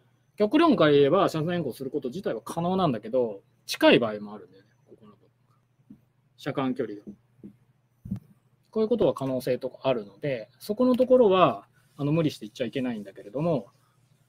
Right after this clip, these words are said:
基本的には全部見えてる状況の場合は、ぶつからずに入ること自体はできる。これが、この、車が、こう、大きくなって、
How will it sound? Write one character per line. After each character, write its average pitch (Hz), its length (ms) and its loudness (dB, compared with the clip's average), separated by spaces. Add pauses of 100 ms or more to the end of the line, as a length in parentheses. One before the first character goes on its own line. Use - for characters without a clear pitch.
(340)
基 247 60 -2
本 302 160 4
的 311 180 4
に 311 100 6
は 202 220 6
全 240 300 2
部 220 140 6
見 196 100 2
え 190 80 2
て 185 80 2
る 165 100 0
状 165 180 2
況 170 200 2
の 160 100 0
場 156 200 4
合 151 100 2
は、 190 240 4
ぶ 131 140 -6
つ - 100 -20
か 156 100 4
ら 143 120 4
ず 151 80 -2
に 160 80 -2
入 143 200 -2
る 107 60 -8
こ 110 120 -16
と 110 100 -18
自 113 140 -18
体 117 180 -8
は 107 80 -8
で 101 100 -20
き - 60 -20
る。 - 80 -20 (220)
こ 277 100 -2
れ 311 100 4
が、 277 340 2 (580)
こ 214 100 -2
の、 147 280 0 (2750)
車 208 400 0
が、 196 380 4 (1800)
こ 196 220 0
う、 202 60 6
大 202 80 0
き - 140 -20
く 247 100 0
な 180 100 2
っ 151 80 -4
て、 151 440 2